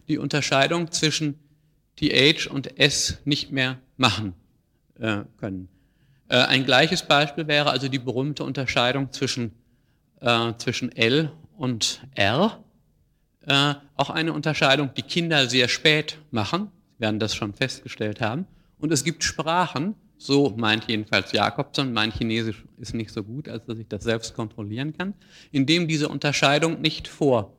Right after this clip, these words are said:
kommt. Also wo man, äh, dann sagen würde, der große Fühl-, Fühlel, also der große Führer etwa, nicht?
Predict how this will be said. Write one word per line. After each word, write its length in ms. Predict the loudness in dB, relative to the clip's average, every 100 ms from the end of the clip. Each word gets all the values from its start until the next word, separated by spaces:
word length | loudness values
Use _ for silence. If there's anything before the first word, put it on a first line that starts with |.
| _ _ 0
kommt. 360 | 0 -2 -8
Also 280 | -6 -6 -6
wo 80 | -6
man, 240 | -4 -4 -6 _ _ _ _
äh, 320 | 0 0 0 2
dann 220 | 2 2
sagen 420 | 2 2 2 -2 0
würde, 240 | 0 2
der 160 | 0 0
große 400 | 0 0 0 -4
Fühl-, 340 | -4 -4 -4
Fühlel, 560 | -2 0 2 2 0 -4 -12 _
also 240 | -8 -4
der 160 | 0 0
große 380 | 0 -2 -2 -4
Führer 520 | -4 -2 0 -2 -2
etwa, 440 | -6 -4 -4 -4
nicht? 260 | -2 0 0